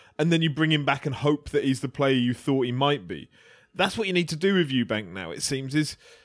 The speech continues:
although I suspect his self-confidence isn't dented in the slightest off the back of it, I suspect he probably still wakes up every day thinking that he won that fight anyway. Probably still thinks he won the Eubank fight. Uh, sorry, the, uh, the Saunders fight as well. But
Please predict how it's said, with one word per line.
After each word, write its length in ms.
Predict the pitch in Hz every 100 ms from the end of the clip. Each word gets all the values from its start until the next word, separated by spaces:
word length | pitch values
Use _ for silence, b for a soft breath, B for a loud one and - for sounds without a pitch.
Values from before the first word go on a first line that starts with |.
| b
although 220 | - 220 202
I 120 | 180
suspect 440 | 208 - 220 156
his 160 | 175 160
self-confidence 880 | 180 160 - 175 170 - 165 143 -
isn't 320 | 151 143 135
dented 340 | 113 143 131 131
in 100 | 131
the 80 | 127
slightest 540 | - 151 156 - 147
off 120 | 151
the 80 | -
back 260 | 143 160 -
of 80 | 175
it, 80 |
I 40 | -
suspect 420 | - - 170 -
he 80 | 147
probably 560 | 170 151 135 139 135 B B
still 300 | - - 160
wakes 260 | 143 147 -
up 160 | 147
every 240 | 147 127 127
day 220 | 127 127
thinking 400 | 123 143 131 131
that 60 | 127
he 100 | 123
won 240 | 131 131
that 160 | 120 98
fight 300 | - 123 110
anyway. 460 | 135 143 95 69 - b b b b b b b _ _ _ _ _ _ 170
Probably 220 | 208 170
still 180 | - 160
thinks 240 | 156 143
he 60 | 143
won 180 | 151
the 200 | 151 165
Eubank 300 | 190 113 92
fight. 240 | 107 101 -
Uh, 180 | 101 170
sorry, 180 | 185 151
the, 340 | 139 143 143
uh, 100 | 143
the 100 | 143
Saunders 420 | 143 208 202 117
fight 300 | - 98 92
as 100 | 110
well. 260 | 143 131 87 b b b b b b
But 240 | - 175